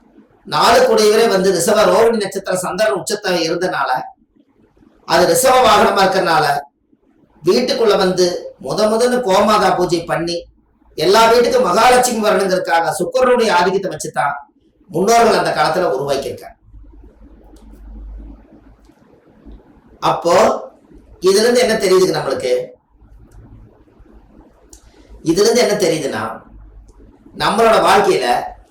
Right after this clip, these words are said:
நட்சத்திரத்தினுடைய கெட்டியா புடிச்சிட்டோம்னா, அந்த மண்ணை மிதிச்சிட்டோம்னா இன்னும் சிறப்பு. இன்னும் சொல்ல போனா, சாமி கிட்ட ஒரு ஒரு கோயிலையும் உத்தரவு கேட்டு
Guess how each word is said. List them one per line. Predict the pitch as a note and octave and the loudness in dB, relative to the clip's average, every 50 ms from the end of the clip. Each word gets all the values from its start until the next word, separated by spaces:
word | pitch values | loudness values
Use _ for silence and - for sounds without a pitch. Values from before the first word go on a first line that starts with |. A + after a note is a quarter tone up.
| _ _ _ _ _ - - - - - - - _ _ _ _ _ - - - - - - - _ - - | _ _ _ _ _ -20 -20 -20 -20 -20 -20 -20 _ _ _ _ _ -20 -20 -20 -20 -20 -20 -20 _ -20 -12
நட்சத்திரத்தினுடைய | - D3+ D#3+ - - - - - - - - - B3 A3 G#3 G3 G3 F#3 F3 - - | -8 -6 -6 -2 0 2 2 2 2 2 2 2 0 0 0 2 2 0 0 0 -4
கெட்டியா | - - F3 F3 - - A3 B3 | -4 -4 -4 -4 -4 -2 0 0
புடிச்சிட்டோம்னா, | A#3 - F3+ E3+ E3+ E3+ F#3 F#3 E3+ D3 C3+ B2+ A#2 A#2 A#2 - - _ _ _ _ _ _ _ _ _ _ _ _ _ _ _ _ _ _ _ _ _ _ _ | 0 0 -2 -4 -4 -4 -6 -6 -8 -8 -10 -10 -10 -10 -10 -12 -16 _ _ _ _ _ _ _ _ _ _ _ _ _ _ _ _ _ _ _ _ _ _ _
அந்த | - - D3 F3 F3+ F3+ | -12 -8 -4 -2 -2 -2
மண்ணை | - - E3+ G#3 A#3+ B3+ | -2 -2 -2 0 0 0
மிதிச்சிட்டோம்னா | B3 G#3+ G3 F#3+ - - F#3+ F3+ - C#3 C3+ B2 A#2+ A#2 - - - - - _ _ _ _ _ _ - _ _ - - - - - _ _ _ _ _ - | 2 2 2 2 0 0 -2 -4 -4 -4 -4 -6 -6 -8 -10 -14 -20 -20 -20 _ _ _ _ _ _ -20 _ _ -20 -20 -20 -20 -20 _ _ _ _ _ -6
இன்னும் | - F3+ G3 G3+ G3 - - | -4 -2 0 0 0 0 0
சிறப்பு. | - - - - - - - - - - _ _ _ _ _ _ _ _ _ _ _ | -2 -2 -2 -4 -6 -10 -14 -18 -20 -20 _ _ _ _ _ _ _ _ _ _ _
இன்னும் | - E3+ G3+ A#3 A#3 | -8 -4 -2 0 0
சொல்ல | G#3+ G#3 F#3+ F#3 | 2 2 2 0
போனா, | F3 F3 E3 D3+ - - - - - - - _ _ _ _ _ _ _ _ _ - - - _ _ _ _ _ _ _ _ | 0 -2 -2 -2 -2 -4 -6 -8 -10 -16 -20 _ _ _ _ _ _ _ _ _ -20 -20 -20 _ _ _ _ _ _ _ _
சாமி | - - - F3 F3+ G#3+ A3+ A#3 A#3 | -18 -10 -4 -2 0 2 2 2 2
கிட்ட | G#3+ G#3+ - - F#3+ F3+ | 2 2 2 2 2 2
ஒரு | F3 E3+ G3 | 2 2 2
ஒரு | G3 F#3 | 2 0
கோயிலையும் | F#3 - F#3 F#3+ G3+ G3+ G3 G3+ F#3 | 0 2 2 4 4 4 4 4 2
உத்தரவு | D#3+ - - G3+ F#3+ F#3 E3+ | 2 0 0 0 0 0 -2
கேட்டு | D3+ D3 C#3 C#3 - C3 | -2 -4 -6 -6 -8 -12